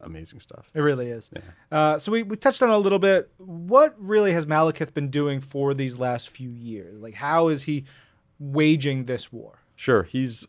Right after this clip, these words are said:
Speaker 1: two things. Like, he's been making alliances and he's been conquering. Several of these realms he's gone to to make allies with. Like, he's got the Frost Giants from Jotunheim on his side. He actually went to, like, great lengths to get the skull of Laufey, the king of the Frost Giants who's been dead for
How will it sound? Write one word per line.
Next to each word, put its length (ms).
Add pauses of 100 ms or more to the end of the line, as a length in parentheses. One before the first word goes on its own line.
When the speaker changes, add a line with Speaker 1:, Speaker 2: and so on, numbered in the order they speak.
(140)
Speaker 1:
two 200
things. 260
Like, 80
he's 100
been 160
making 300
alliances 560
and 160
he's 120
been 300
conquering. 560
Several 300
of 40
these 140
realms 200
he's 100
gone 240
to 240
to 140
make 260
allies 340
with. 180
Like, 160
he's 300 (680)
got 280
the 160
Frost 300
Giants 440
from 200
Jotunheim 360
on 100
his 120
side. 360
He 220 (240)
actually 280
went 120
to, 320
like, 180 (240)
great 220
lengths 440
to 360
get 240 (360)
the 120
skull 560
of 360 (140)
Laufey, 540 (140)
the 300
king 200
of 40
the 60
Frost 280
Giants 280
who's 100
been 140
dead 260
for 240